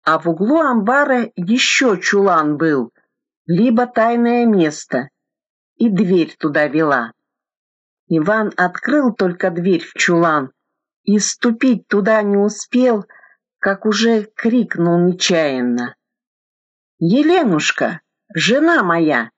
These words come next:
иди сюда скорее!» В чулане том висело самоцветное женское платье.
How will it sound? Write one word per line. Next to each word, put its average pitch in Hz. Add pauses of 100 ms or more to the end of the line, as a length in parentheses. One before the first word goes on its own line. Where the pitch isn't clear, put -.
(580)
иди 311
сюда 196
скорее!» 180 (1080)
В -
чулане 277
том 294
висело 254
самоцветное 226
женское 190
платье. 151